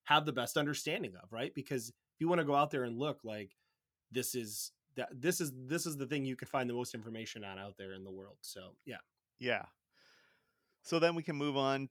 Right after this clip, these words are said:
Speaker 2: to, um, to the final end of the chain. You got a published game, and now you're
Speaker 1: Mm-hmm.
Speaker 2: trying to sell it.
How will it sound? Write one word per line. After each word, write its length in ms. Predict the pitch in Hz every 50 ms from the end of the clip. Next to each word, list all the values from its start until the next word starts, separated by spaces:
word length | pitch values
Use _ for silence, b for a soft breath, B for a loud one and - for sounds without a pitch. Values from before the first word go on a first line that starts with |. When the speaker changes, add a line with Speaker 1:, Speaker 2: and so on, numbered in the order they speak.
| - -
Speaker 2:
to, 320 | 135 127 127 127 123 120
um, 420 | 120 117 117 117 113 110 110 113 104 - _ _ _ _ _ _ _ _ - - 107
to 100 | - 131
the 120 | 107 117 113
final 380 | - - 127 123 127 123 120 117
end 200 | 123 127 131 123
of 100 | 123 107
the 60 | 110
chain. 480 | 104 - - 165 151 151 135 131 143 143
You 80 | 131 107
got 160 | 113 123 120
a 40 | 113
published 460 | - - 151 170 190 151 - - -
game, 420 | - 127 113 113 120 135 147 143 139 - -
and 160 | 120 117 117
now 140 | 117 120 127
you're 260 | 135 131 127 123 123
Speaker 1:
Mm-hmm. 160 | 143 135 151
Speaker 2:
trying 300 | - 117 120 123 123 123
to 160 | - - 127
sell 300 | - - - 123 143 165
it. 120 | 131 98